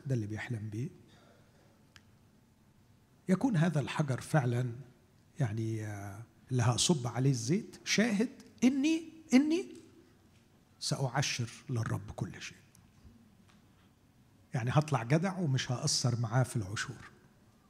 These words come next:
واضح التركيبة، ها؟ واضح الكيان، بس يأكد لك إنه كيان خربان محتاج إنه هو يتصلح ويتعالج ويفرغ،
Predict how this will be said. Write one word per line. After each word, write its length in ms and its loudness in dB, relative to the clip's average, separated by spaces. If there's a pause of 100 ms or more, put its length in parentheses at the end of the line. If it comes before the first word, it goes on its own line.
(880)
واضح 340 4
التركيبة، 600 4
ها؟ 280 4
واضح 400 6
الكيان، 760 4 (800)
بس 180 4
يأكد 420 4
لك 180 4
إنه 140 4
كيان 340 6
خربان 420 6
محتاج 440 6
إنه 160 10
هو 340 12 (1000)
يتصلح 600 -2
ويتعالج 800 0 (1080)
ويفرغ، 640 8